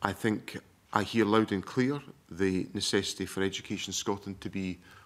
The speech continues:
more focused, uh, to reduce the volume of guidance that it generates, and that's exactly what I'm doing. And we don't need more money to reduce the amount of guidance we produce. Um, we need to make sure that is sharper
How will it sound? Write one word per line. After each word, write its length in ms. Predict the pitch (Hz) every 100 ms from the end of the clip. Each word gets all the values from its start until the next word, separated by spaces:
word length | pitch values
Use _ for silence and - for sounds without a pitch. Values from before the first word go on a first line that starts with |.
| _ -
more 180 | 92
focused, 600 | 90 - 123 156 151 - - _ - _ _ -
uh, 140 | 92 87 -
to 140 | - 98
reduce 420 | 90 98 110 -
the 80 | 117
volume 320 | 113 120 117
of 140 | 110
guidance 400 | - 117 117 113
that 100 | -
it 80 | -
generates, 760 | - 113 113 110 123 - - - - - -
and 300 | 98 95 90 -
that's 280 | 92 - 104
exactly 340 | - 87 - -
what 100 | 95
I'm 140 | 95
doing. 280 | 107 90 82 - - - _ -
And 400 | 95 92 90 - - -
we 100 | 104
don't 160 | 113
need 160 | 110 110
more 180 | 110 107
money 340 | 117 95 82 - - _
to 100 | -
reduce 340 | 92 90 104 -
the 80 | 98
amount 260 | 95 95
of 80 | 98
guidance 420 | 92 92 87 -
we 60 | 87
produce. 540 | - - - 101 - - - - - 135
Um, 320 | 92 90 90 -
we 80 | 98
need 160 | 95
to 80 | -
make 140 | 95 -
sure 220 | - 92
that 160 | 92
is 80 | 90
sharper 500 | - 107 92 - 92